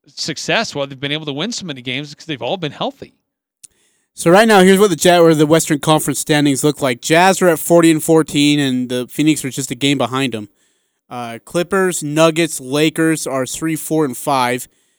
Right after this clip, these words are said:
Speaker 2: Nuggets could fall very quickly, though, if, uh, they can't pass things up after the Jamal Murray loss. Uh, Portland is at six, Dallas is at seven, Memphis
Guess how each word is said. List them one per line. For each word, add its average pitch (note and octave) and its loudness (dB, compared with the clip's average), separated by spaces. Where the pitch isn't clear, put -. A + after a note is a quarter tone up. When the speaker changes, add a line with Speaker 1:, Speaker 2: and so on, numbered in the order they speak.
Speaker 2:
Nuggets E3 0
could D3 -6
fall D3+ 0
very D3 2
quickly, D3 0
though, B2 -2
if, - -8
uh, B2 -2
they C3 -8
can't D3 -6
pass C#3+ -2
things C#3 -8
up C#3+ -4
after C3 -6
the B2 -10
Jamal C3 -4
Murray B2+ -2
loss. A2 -8
Uh, C#3+ 4
Portland G#3 4
is E3 2
at D#3 2
six, E3+ 0
Dallas E3+ 4
is D#3+ -4
at D3+ -2
seven, C#3 -2
Memphis D#3 -4